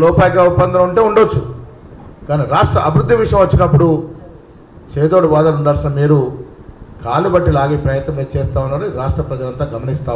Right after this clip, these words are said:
ఉన్నారు. ఎప్పుడు అవకాశం దొరికినా ప్రధానమంత్రి దగ్గరికి వెళ్ళి రాష్ట్ర ప్రాజెక్టు గురించి పదే పదే విజ్ఞప్తి చేసినటువంటి సందర్భం ముఖ్యమంత్రి గారు. ప్రాజెక్టు విషయంలో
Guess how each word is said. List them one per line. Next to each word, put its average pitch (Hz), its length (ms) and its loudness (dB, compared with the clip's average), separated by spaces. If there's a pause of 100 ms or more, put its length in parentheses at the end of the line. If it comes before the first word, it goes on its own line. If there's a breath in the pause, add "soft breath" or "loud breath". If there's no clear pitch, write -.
ఉన్నారు. 120 260 -6 (2000)
ఎప్పుడు 180 240 0
అవకాశం 170 480 2
దొరికినా 156 300 2 (160)
ప్రధానమంత్రి 151 580 0
దగ్గరికి 139 260 -4
వెళ్ళి 151 180 0 (840)
రాష్ట్ర 156 340 -2
ప్రాజెక్టు 147 420 0
గురించి 147 200 -2 (100)
పదే 143 220 4 (200)
పదే 151 220 4 (1300)
విజ్ఞప్తి 127 480 -2
చేసినటువంటి 135 540 -4
సందర్భం 127 440 -4
ముఖ్యమంత్రి 120 460 -10
గారు. 107 160 -12 (1200)
ప్రాజెక్టు 170 460 2
విషయంలో 165 260 2